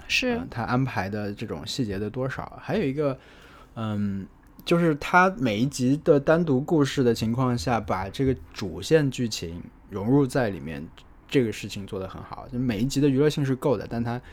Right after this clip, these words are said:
Speaker 2: 讲一个案件，塑造一些人物，然后呢，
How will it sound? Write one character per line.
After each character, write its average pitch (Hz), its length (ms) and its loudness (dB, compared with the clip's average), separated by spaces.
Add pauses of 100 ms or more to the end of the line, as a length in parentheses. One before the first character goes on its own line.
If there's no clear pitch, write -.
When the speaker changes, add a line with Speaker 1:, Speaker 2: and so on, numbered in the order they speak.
Speaker 2:
讲 208 280 4
一 262 60 4
个 226 100 4
案 220 240 6
件， 156 320 6
塑 190 200 2
造 175 180 6
一 151 40 6
些 156 120 4
人 117 260 6
物， 127 220 4
然 110 160 -4
后 165 100 -2
呢， 123 220 0